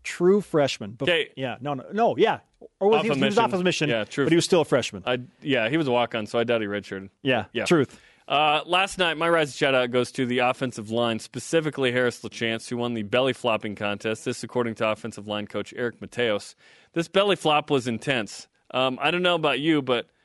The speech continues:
Speaker 2: uh, this is a lot of flop for that belly. Splash.
Speaker 1: Ow!
Speaker 2: Okay, um, only, only matched in, um, and here's a slow motion look. <laughs>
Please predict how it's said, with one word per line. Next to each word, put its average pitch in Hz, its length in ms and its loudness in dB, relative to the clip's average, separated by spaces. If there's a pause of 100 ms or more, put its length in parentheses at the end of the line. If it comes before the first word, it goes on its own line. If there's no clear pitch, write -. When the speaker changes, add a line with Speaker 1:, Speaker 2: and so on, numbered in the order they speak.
(180)
Speaker 2:
uh, 113 300 2 (160)
this 147 300 -2
is 143 280 2
a 143 80 0
lot 143 240 4
of 127 120 0
flop - 480 -2
for 143 380 2
that 139 300 -2
belly. 123 300 2 (200)
Splash. 185 720 0
Speaker 1:
Ow! 208 720 4
Speaker 2:
Okay, 175 440 0
um, 160 340 2 (180)
only, 277 520 2 (120)
only 247 580 2
matched 170 720 -2
in, 156 340 0
um, 127 580 0 (840)
and 151 120 0
here's 185 200 2
a 143 40 -8
slow 170 220 2
motion 175 360 2
look. 135 180 0
<laughs> 170 40 -12